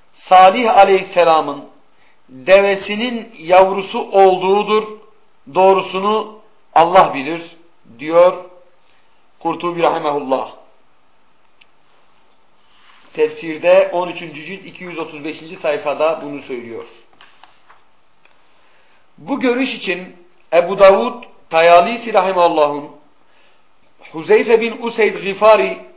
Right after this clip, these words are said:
radıyallahu anh'ten rivayet ettiği şu hadisi delil getirmektedir. Huzeyfe radıyallahu anh şöyle demiştir. Resulullah aleyhissalatü vesselam'dan bahsetti.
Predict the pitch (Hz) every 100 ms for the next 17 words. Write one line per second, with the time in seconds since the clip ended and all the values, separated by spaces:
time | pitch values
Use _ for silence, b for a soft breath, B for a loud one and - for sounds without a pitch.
0 | _ _ _ _ 160 180 185 185 180 180
1 | 180 170 180 214 208 196 - 196 190 247
2 | 220 214 202 202 226 185 185 208 160 156
3 | 156 139 131 - 120 123 - - _ _
4 | _ _ _ _ _ - 143 214 254 214
5 | 196 185 170 156 143 139 143 - _ _
6 | - - 233 226 180 139 131 - 139 -
7 | - _ _ _ _ _ _ _ _ -
8 | 151 180 220 247 233 220 208 196 196 185
9 | 185 170 170 170 180 185 156 165 156 -
10 | 131 - 123